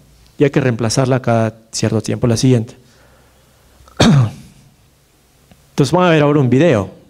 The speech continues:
Les voy a, les he traído un videíto. La siguiente, por favor. Creo que de toda mi ponencia, el cincuenta por ciento es decir la siguiente, ¿no es cierto? Sigue, por favor, la siguiente.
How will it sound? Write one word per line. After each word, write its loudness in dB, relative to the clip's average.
Les -6
voy 0
a, -2
les -8
he -4
traído 2
un -4
videíto. -6
La -10
siguiente, -4
por -14
favor. -8
Creo 2
que 2
de 2
toda 0
mi 0
ponencia, -2
el -2
cincuenta -4
por -8
ciento -6
es 0
decir -4
la -2
siguiente, -8
¿no -12
es -16
cierto? -14
Sigue, 2
por -8
favor, -2
la -6
siguiente. -6